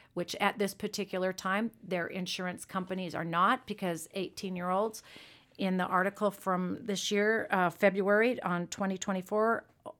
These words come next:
owner operator, O O I D A, um,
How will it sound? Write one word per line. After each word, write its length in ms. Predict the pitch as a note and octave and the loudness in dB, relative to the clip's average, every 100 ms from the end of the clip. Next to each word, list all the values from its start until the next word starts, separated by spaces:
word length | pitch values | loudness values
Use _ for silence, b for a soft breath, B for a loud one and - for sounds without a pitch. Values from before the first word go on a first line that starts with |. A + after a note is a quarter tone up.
| - | 0
owner 420 | G3+ G3 F3+ - | 2 2 0 2
operator, 540 | - F#3 G3 G3+ A3 G#3+ | 2 2 0 -2 0 0
O 280 | F#3+ - G3 | 2 2 2
O 20 | |
I 180 | F#3 F#3+ | 0 -2
D 260 | F3+ F3+ F#3 | -2 -4 -2
A, 1040 | G3+ B3+ C#4+ - - - - _ _ G3 | -2 -4 -10 -20 -20 -20 -20 _ _ 0
um, 420 | F#3 F3 D#3+ - | 2 4 0 -4